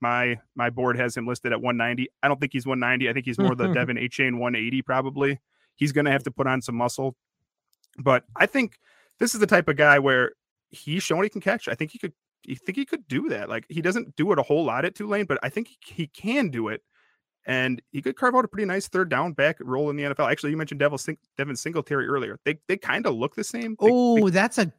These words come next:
Speaker 2: great comp.
Speaker 1: they,
Speaker 2: That's
Speaker 1: they
Speaker 2: a
Speaker 1: kind of
Speaker 2: great
Speaker 1: move
Speaker 2: comp.
Speaker 1: the same. And so, like, w-, Devin Singletary came to the N F L. He was not a, I think he was a day three pick even. And, and he just kind of worked out, and now he's pretty good. So I, I like Tyjae Spears too. I think he's not somebody who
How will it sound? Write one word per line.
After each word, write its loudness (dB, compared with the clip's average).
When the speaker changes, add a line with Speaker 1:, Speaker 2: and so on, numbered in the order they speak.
Speaker 2:
great 2
comp. -6
Speaker 1:
they, 4
Speaker 2:
That's 4
Speaker 1:
they 2
Speaker 2:
a 0
Speaker 1:
kind 0
of 0
Speaker 2:
great 2
Speaker 1:
move 2
Speaker 2:
comp. -2
Speaker 1:
the 0
same. -2
And -2
so, 2
like, -2
w-, -18
Devin 2
Singletary 2
came -2
to -2
the 0
N -2
F -4
L. 0
He -6
was -4
not 0
a, -2
I -20
think -8
he -4
was -6
a -8
day -2
three -6
pick -10
even. -6
And, -4
and -4
he -8
just -12
kind 2
of -2
worked 2
out, 2
and -2
now 2
he's 0
pretty -4
good. -2
So -2
I, 2
I 4
like 2
Tyjae 2
Spears -2
too. -4
I 0
think -4
he's -2
not 6
somebody 0
who 0